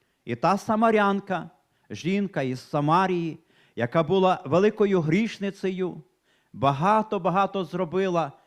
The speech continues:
то так само Ісус Христос говорив їй про те, що їй потрібен Спаситель. І так, всі люди, вони в боргу перед Богом.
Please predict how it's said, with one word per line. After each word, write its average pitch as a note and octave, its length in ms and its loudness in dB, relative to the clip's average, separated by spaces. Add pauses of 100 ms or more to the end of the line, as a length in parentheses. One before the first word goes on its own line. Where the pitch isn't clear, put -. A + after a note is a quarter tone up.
(300)
то C#3 120 0
так D3 280 0
само G#3 600 0
Ісус C#3 480 -4
Христос F3 720 -2
говорив D3 480 0
їй C3+ 120 -4
про B2+ 220 -6
те, E3+ 300 -4 (220)
що - 220 -6
їй D3+ 200 0
потрібен D3 720 -4 (140)
Спаситель. - 920 -6 (580)
І C#3+ 120 0
так, E3 320 2 (220)
всі A#3 480 0
люди, G3 500 4 (280)
вони D3 360 0
в F3+ 80 0
боргу D#3 760 0 (120)
перед D3+ 540 -2
Богом. A2 520 -2